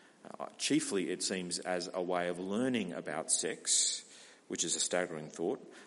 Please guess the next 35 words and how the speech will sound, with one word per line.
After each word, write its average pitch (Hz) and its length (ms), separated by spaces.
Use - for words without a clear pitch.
Learning 117 400
about 92 340
sex - 260
from 92 140
pornography 92 560
is 85 120
a 92 40
little 110 200
bit 92 160
like 90 260
trying 95 260
to 90 100
learn 95 320
to 95 100
drive 87 360
from 87 220
watching 92 340
the 82 80
Formula 87 460
One. 80 280
It - 80
just, - 500
you 95 100
just - 220
get 101 160
the 104 60
completely 110 560
wrong 110 240
impression 107 440
of 90 100
what 95 160
it's 90 140
all 92 200
about. 85 380
It - 180